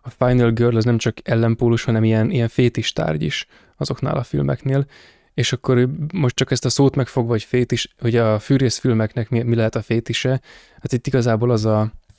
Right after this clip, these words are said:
meg amúgy nem minden slasherben van Final Girl, az csak egy ilyen szűk, de hangos, a feministák miatt hangos, ö,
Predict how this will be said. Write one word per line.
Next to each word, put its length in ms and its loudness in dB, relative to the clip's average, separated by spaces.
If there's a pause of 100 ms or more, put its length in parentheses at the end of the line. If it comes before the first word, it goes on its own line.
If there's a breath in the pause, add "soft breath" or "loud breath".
(240)
meg 100 4
amúgy 160 6
nem 120 4
minden 520 2
slasherben 500 -4
van 320 -2
Final 340 -2
Girl, 220 -2
az 80 -4
csak 200 -8
egy 140 -4
ilyen 140 -2
szűk, 320 -2
de 200 -2
hangos, 440 -2
a 80 -2
feministák 580 -2
miatt 200 -4
hangos, 480 -4 (420 soft breath)
ö, 280 0